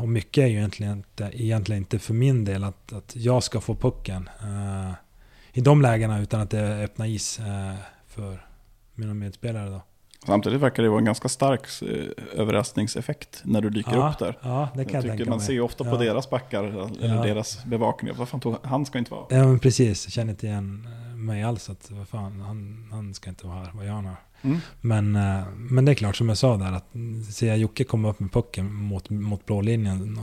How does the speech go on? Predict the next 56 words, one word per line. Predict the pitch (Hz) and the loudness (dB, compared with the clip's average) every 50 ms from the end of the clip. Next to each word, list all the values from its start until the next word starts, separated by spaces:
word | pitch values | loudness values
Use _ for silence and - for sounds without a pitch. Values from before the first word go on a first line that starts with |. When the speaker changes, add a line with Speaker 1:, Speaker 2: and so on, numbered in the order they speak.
| 104 - | -8 -6
Speaker 1:
så | - - 101 92 95 - - - - - - - - - - - - _ _ _ | -4 -4 -2 -2 -4 -8 -12 -20 -20 -20 -20 -20 -20 -20 -20 -20 -20 _ _ _
det | - | -2
är | 110 | -2
klart, | - - 107 98 - | 2 2 2 2 2
då | - 104 | 0 -2
försöker | - - 117 101 - 107 | 2 2 2 4 4 4
jag | 101 98 | 2 2
öppna | 92 - - 101 | 2 2 0 0
is | 98 95 - | 2 0 0
åt | - - | -2 -2
han | - 107 104 101 | 0 0 2 2
då, | 95 92 90 87 | 0 0 -2 -4
för | - - 107 | -4 -6 -6
att | 95 - | -4 -2
jag | 107 101 | 0 0
vet | 101 104 98 - - | 2 2 0 0 -2
ju | |
att | 95 90 - - | -6 -6 -6 -6
bra | 117 107 110 107 98 | -2 0 2 2 2
saker | - - 98 92 - 104 | 2 0 -2 -2 0 0
händer | 101 110 110 98 90 | 0 2 2 0 0
när | 92 90 | -2 -2
han | 87 90 92 92 | 0 0 0 0
har | 92 90 - - _ _ | -2 -4 -6 -10 _ _
Speaker 2:
Du | - - _ - - | -20 -20 _ 0 2
Speaker 1:
pucken, | 113 113 120 | 4 4 4
Speaker 2:
satsar | 110 113 107 117 | 2 4 2 4
inte | 113 113 | 2 4
så | - - | 4 2
Speaker 1:
pucken | 107 - 107 | 2 2 2
Speaker 2:
mycket | 101 92 | 0 0
Speaker 1:
på | 107 | 0
Speaker 2:
på | 104 | -4
en | 107 | -4
solo | - - 110 107 107 107 | -4 -4 -4 -2 0 0
raid | 110 110 104 92 | 0 0 0 -2
i | 95 | -4
det | 87 92 92 | -6 -8 -8
läget? | 92 95 - - | -8 -10 -4 0
Speaker 1:
Nej, | 143 143 143 143 135 131 127 127 113 101 - - - - - - _ | 4 6 6 6 8 8 6 6 4 2 -2 -8 -16 -18 -18 -6 _
precis. | - 127 110 123 123 113 101 - - - - - - _ _ | 2 2 4 4 4 2 2 -2 -6 -10 -12 -16 -20 _ _
Då | 120 120 123 | -2 -2 0
lämnar | 117 123 123 123 120 117 117 117 | 2 4 4 4 4 2 2 2
jag | 120 127 | 4 4
över | 123 107 101 | 2 2 0
det | 101 101 98 98 95 98 110 113 110 110 107 98 - | 0 0 -2 -2 -4 -6 -8 -10 -10 -12 -12 -14 -14
till | - - 110 98 95 95 95 - _ _ _ _ _ | -8 -6 -4 -4 -4 -8 -10 -14 _ _ _ _ _
det | 113 107 | -4 -2
han | 98 101 110 110 | 0 0 0 -2
kan | 101 - 107 98 95 95 | -2 -4 -4 -4 -4 -4
och | 92 - | -6 -6
så | - 104 | -8 -10
får | - - 101 | -8 -8 -8
jag | 98 101 | -8 -8
väl | 98 92 | -8 -10
försöka | 87 - - 95 - - - 98 | -12 -12 -14 -14 -14 -12 -14 -14